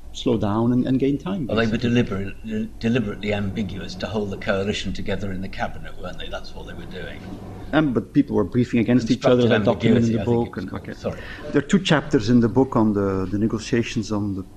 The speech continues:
Speaker 1: protocol on Northern Ireland with Boris Johnson and two on Theresa May. And it's, that chapter is quite, um, on, on Johnson's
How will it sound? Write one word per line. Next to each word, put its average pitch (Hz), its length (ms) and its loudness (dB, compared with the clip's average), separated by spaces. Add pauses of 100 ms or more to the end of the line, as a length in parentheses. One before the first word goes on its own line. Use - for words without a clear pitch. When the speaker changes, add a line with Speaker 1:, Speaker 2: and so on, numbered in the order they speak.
(160)
Speaker 1:
protocol 113 500 -2
on 104 180 0
Northern 107 240 0
Ireland 104 260 -2
with 98 120 -6
Boris 104 220 -2
Johnson 120 500 -4
and 104 160 -6
two 110 160 0
on 98 120 -2
Theresa 101 320 -4
May. 127 200 -2 (1700)
And 107 320 0
it's, - 280 -6 (1500)
that 127 200 -2
chapter 127 380 0
is - 120 -4
quite, 117 400 2
um, 101 340 -2 (300)
on, 117 140 -4
on 104 220 0
Johnson's 113 720 0